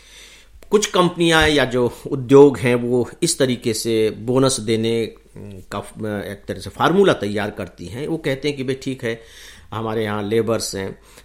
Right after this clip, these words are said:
तो आप इतना जो production करेंगे तो इतने production के बदले में तो हम आपको wages दे रहे हैं ना, वेतन दे रहे हैं, आपको मजदूरी दे रहे हैं।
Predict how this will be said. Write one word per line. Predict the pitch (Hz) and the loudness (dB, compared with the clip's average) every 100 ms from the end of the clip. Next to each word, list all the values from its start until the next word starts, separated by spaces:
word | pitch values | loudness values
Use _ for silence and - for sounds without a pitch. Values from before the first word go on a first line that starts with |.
| - | -2
तो | 165 170 - 131 | 0 0 0 2
आप | 135 151 - - - - - | 2 0 -6 -16 -18 -20 -12
इतना | 120 - 151 143 | -12 -4 0 2
जो | 127 | 0
production | - 120 107 - 113 | 0 -2 -2 -4 -6
करेंगे | 101 95 92 143 | -6 -8 -8 -8
तो | 196 196 | -4 -4
इतने | 175 - 196 | -4 -2 -2
production | 165 147 147 - 156 151 | 0 0 -2 -4 -4 -4
के | |
बदले | 131 117 120 139 | -2 -4 -4 -4
में | 139 135 | -4 -6
तो | |
हम | 127 120 | -6 -4
आपको | 113 - 113 | -4 -4 -4
wages | 107 101 104 | -2 -4 -6
दे | 82 87 | -8 -10
रहे | 80 78 76 | -10 -12 -12
हैं | - | -12
ना, | 359 | -8
वेतन | 220 120 113 107 | -4 -4 -6 -6
दे | 101 | -8
रहे | 98 | -8
हैं, | 104 | -10
आपको | 90 - | -10 -8
मजदूरी | 107 92 85 87 80 | -8 -8 -12 -14 -14
दे | 71 76 | -16 -18
रहे | - - | -18 -20
हैं। | - | -20